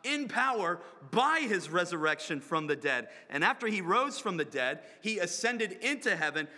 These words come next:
where he sat down at the right hand of the Almighty as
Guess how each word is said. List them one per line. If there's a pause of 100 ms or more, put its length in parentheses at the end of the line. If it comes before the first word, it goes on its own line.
(100)
where
he
sat
down
at
the
right
hand
of
the
Almighty
as